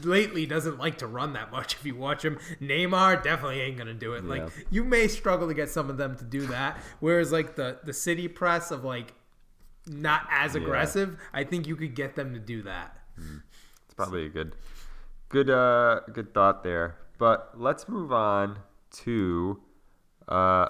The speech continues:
Speaker 2: the three managers you'd like to be on lockdown with before we close up here.
Speaker 1: So, I got a question for you. How did you view this? Did you view it like, "Oh, I want to be friendly with them"? Did you view it as, "I want to be entertained"? Or did you view it like,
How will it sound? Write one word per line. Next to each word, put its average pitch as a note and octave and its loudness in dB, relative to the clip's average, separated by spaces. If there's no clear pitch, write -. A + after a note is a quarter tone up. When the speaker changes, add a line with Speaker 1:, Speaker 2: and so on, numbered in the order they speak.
Speaker 2:
the G2 -2
three G#2 -2
managers F#2 -4
you'd D#2 -10
like D2+ -4
to - -12
be D#2 -8
on C#2+ -6
lockdown C#2 -8
with C2+ -12
before C#2+ -10
we C#2+ -8
close C#2 -10
up B1+ -10
here. - -14
Speaker 1:
So, C3+ -4
I D#3 -2
got E3 -2
a D3 -4
question B2 -6
for G#2+ -10
you. G2+ -10
How F3+ 2
did A3 -2
you F3+ -2
view A#2+ -8
this? F2+ -16
Did B2 -12
you G3+ -2
view A3 2
it A3 -6
like, C#3 -6
"Oh, E3 2
I D3 4
want C#3+ -2
to - -16
be A2+ -12
friendly E3+ -2
with D#3+ -2
them"? C#3+ -2
Did D#3 -2
you D#3 -2
view D#3+ 2
it D#3 0
as, D3 -4
"I D3+ 0
want D3+ -2
to D3 -4
be C3+ -4
entertained"? C#3 -4
Or C#3+ -2
did F#3 2
you G3+ 2
view F3+ 4
it D3+ -2
like, C3+ -4